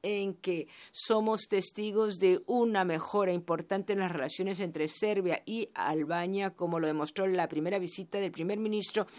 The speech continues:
de Albania a Belgrado después de sesenta y ocho años. Señor presidente, quisiera destacar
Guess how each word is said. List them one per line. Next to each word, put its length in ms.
de 120
Albania 540
a 280
Belgrado 540
después 320
de 100
sesenta 800
y 100
ocho 460
años. 420
Señor 240
presidente, 680
quisiera 340
destacar 680